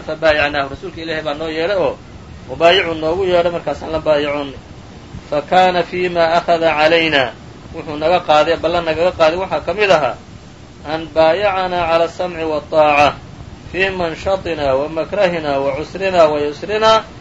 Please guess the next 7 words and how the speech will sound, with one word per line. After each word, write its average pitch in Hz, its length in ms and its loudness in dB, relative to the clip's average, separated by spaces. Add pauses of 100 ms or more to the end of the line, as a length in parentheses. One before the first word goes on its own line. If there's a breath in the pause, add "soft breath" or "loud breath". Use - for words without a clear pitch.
(140)
wa 147 180 -2
atharatin 147 520 2
calaynaa." 131 540 -2 (1120)
Xaalaadkaas 139 520 4
oo 131 60 -6
dhan 117 140 -14
badan. 101 160 -16